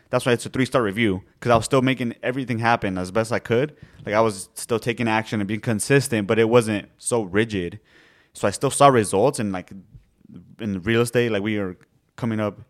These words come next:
with real estate now. But my body has taken a hit.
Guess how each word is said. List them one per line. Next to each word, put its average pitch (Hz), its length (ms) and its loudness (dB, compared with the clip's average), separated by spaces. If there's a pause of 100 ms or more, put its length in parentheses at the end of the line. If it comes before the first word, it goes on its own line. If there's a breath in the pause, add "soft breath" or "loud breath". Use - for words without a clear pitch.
(600 soft breath)
with 104 140 -4
real 107 120 -4
estate 104 300 -2
now. 107 540 -2 (1000 soft breath)
But 127 120 6
my 113 120 4
body 113 320 6
has 104 160 0
taken 110 280 -2
a 92 80 0
hit. 113 420 -2